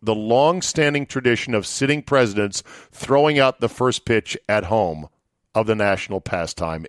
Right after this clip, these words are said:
in our nation's capital.'" Oh, you are excited about continuing the tradition. You have to then go down another paragraph, another paragraph. By, by the way, Biden was a Little League shortstop who later played center field.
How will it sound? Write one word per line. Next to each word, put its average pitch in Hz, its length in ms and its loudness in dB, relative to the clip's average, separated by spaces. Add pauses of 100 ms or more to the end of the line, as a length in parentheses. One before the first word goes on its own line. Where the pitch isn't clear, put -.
in 98 100 -2
our 95 100 -4
nation's 78 420 -10
capital.'" - 460 -12 (1300)
Oh, 147 360 4
you 101 220 0
are 131 380 0 (220)
excited 101 380 0
about 92 280 -4
continuing 92 480 -8
the 78 80 -14
tradition. - 480 -4 (320)
You 127 140 2
have 139 140 4
to 127 80 -6
then 120 340 2 (120)
go 113 200 4
down 107 400 2
another 110 280 0
paragraph, 107 640 2 (500)
another 110 240 0
paragraph. 104 600 2
By, 120 160 2
by 123 180 0
the 127 60 4
way, 113 100 4
Biden 120 360 2
was 110 120 0
a 101 60 0
Little 113 220 -2
League 101 180 -2
shortstop - 640 -4
who 95 60 -6
later 92 240 -2
played 87 280 -8
center 87 300 -6
field. 80 260 -10